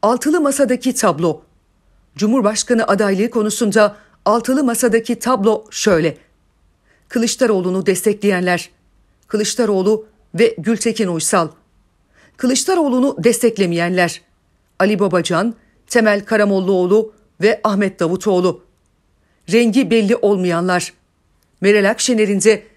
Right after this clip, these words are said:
Kılıçdaroğlu'nu desteklemediği söyleniyor ama bu konuda ser verip sır vermediği için oyunun rengi belli değil kategorisinde yer alıyor.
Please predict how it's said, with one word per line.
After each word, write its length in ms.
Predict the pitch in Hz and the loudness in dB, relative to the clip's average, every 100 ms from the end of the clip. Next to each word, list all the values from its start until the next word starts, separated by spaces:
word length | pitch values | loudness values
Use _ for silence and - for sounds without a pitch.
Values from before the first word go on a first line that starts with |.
| _ _ | _ _
Kılıçdaroğlu'nu 800 | 240 233 - 339 302 240 226 202 | -4 -2 0 0 0 0 0 2
desteklemediği 720 | 214 220 240 220 202 185 190 | 0 2 -2 0 0 0 -2
söyleniyor 680 | 180 220 180 170 170 208 - _ _ _ _ | -2 0 0 -2 0 -2 -4 _ _ _ _
ama 360 | 196 208 196 - | 0 2 0 -2
bu 180 | 165 190 | -4 -4
konuda 480 | - 220 190 202 202 _ _ | -2 -2 2 0 0 _ _
ser 380 | - - 262 294 | -10 0 0 2
verip 260 | 240 226 - | 0 -2 -6
sır 300 | - 247 165 | -2 -2 0
vermediği 480 | 233 277 208 170 160 | 0 2 0 -2 -6
için 320 | - 202 202 _ _ _ - | -2 -2 -2 _ _ _ -2
oyunun 380 | 233 254 311 240 | 2 2 2 0
rengi 320 | 240 226 220 | 0 0 0
belli 300 | 226 214 208 | -2 -2 -2
değil 260 | 214 285 285 | 0 0 -2
kategorisinde 840 | 269 277 233 247 - 233 180 143 185 | -4 -2 -2 -2 -2 -2 -2 -2 0
yer 120 | 185 | 0
alıyor. 500 | 180 190 175 170 | 2 0 0 -2